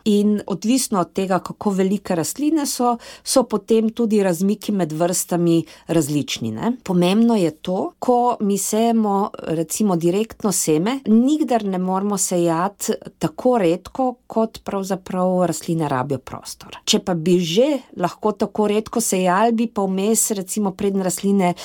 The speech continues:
se razbohotijo na tisti prostor, ne, nam pleveli delali toliko škode, da praktično zopet ni, eh, tistega uspeha, ne. Zato vedno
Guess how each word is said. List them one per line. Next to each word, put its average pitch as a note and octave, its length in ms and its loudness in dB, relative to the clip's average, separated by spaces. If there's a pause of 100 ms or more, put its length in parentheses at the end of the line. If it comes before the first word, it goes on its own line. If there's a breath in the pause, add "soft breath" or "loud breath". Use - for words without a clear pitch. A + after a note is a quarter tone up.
(260 loud breath)
se - 320 2
razbohotijo F3 760 0
na F#3+ 120 0
tisti G#3 300 -6
prostor, F#3 480 0
ne, G3+ 260 -4
nam G3+ 360 2 (100)
pleveli A3+ 520 2
delali A3+ 560 2 (100)
toliko C4+ 240 -2
škode, B3 520 -2
da G#3+ 540 -2
praktično G3+ 760 -2
zopet G3+ 480 2
ni, G3+ 560 2
eh, F#3+ 160 -2 (100)
tistega F#3 420 0
uspeha, E3+ 600 -2
ne. A3 260 -2
Zato B3+ 760 2
vedno B3+ 540 2